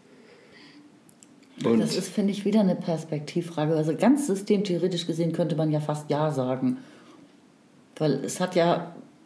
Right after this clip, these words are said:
Speaker 2: nur Spielregeln verändert, aber nicht die allerwichtigsten hier.
Speaker 1: Nee, ich, ich würde sagen, jetzt, man muss dazu ganz klar Nein sagen. Also ich meine, die, äh, Fiktion,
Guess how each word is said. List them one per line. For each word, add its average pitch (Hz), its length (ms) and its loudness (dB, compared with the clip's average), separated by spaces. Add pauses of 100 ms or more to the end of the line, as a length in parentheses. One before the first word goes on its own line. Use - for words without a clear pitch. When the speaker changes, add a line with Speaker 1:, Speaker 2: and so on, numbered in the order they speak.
(100)
Speaker 2:
nur 196 340 6
Spielregeln 175 840 4
verändert, 170 520 2
aber 156 200 0
nicht 165 320 -2 (560)
die - 140 -2
allerwichtigsten 175 1120 2
hier. 160 280 2 (300)
Speaker 1:
Nee, 135 360 6
ich, 107 160 -4
ich - 180 -2
würde 123 180 6
sagen, 120 300 4
jetzt, 117 260 2
man 110 340 2
muss 117 200 2
dazu 123 440 0 (400)
ganz 120 280 2
klar 120 540 2
Nein 127 440 6
sagen. 107 400 4
Also 117 160 6
ich 113 100 0
meine, 127 180 6
die, 113 360 4
äh, 113 300 0 (500)
Fiktion, 139 760 4